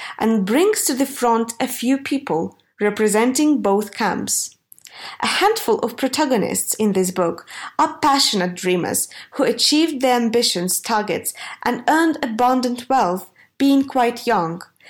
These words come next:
and I found that their values and personal views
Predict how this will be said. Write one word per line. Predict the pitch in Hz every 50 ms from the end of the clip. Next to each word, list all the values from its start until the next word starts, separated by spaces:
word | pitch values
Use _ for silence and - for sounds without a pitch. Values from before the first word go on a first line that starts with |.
| - -
and | - 226 214 -
I | - 214 240 269
found | 269 - 285 277 294 330 330 320
that | 320 311 311 254
their | 247 240 240 226 196
values | 190 208 220 240 254 220 175 185 185 - -
and | 208 208 196 -
personal | 254 247 262 - - 247 240 233
views | 233 269 285 254 247 240 -